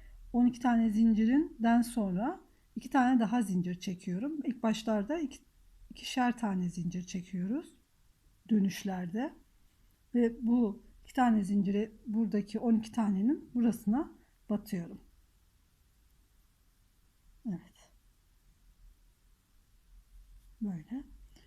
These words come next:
Şimdi bir tane daha zincir çekiyorum. Ve bir tane zincir atlayıp hemen yanındaki zincire batıyorum.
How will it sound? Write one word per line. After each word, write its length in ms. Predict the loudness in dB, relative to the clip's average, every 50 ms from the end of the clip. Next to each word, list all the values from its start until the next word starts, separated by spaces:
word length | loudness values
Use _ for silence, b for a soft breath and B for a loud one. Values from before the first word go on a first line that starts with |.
| b _
Şimdi 280 | 2 4 6 6 6 6
bir 180 | 4 2 2
tane 300 | 2 2 4 4 4 4
daha 400 | 4 4 2 2 0 0 -4 -12 -20 -20 -20 -10
zincir 420 | -2 0 2 2 2 0 -2 -4
çekiyorum. 600 | -4 -6 -6 -6 -4 -4 -2 -2 -2 -2 -2 -4 -6 -12 b b b b b b _ -4
Ve 140 | -4 0 2
bir 220 | 2 2 2 2
tane 320 | 2 2 4 4 4 2
zincir 280 | 2 2 2 2 2 2
atlayıp 560 | 0 0 -2 -2 -2 -2 0 -2 -2 -6 -8 _
hemen 220 | 4 4 6 6 6
yanındaki 540 | 4 4 4 4 4 4 2 0 -2 -2 -2
zincire 420 | 0 0 0 0 0 0 -2 -4
batıyorum. 500 | -6 -10 -14 -14 -12 -12 -12 -12 -14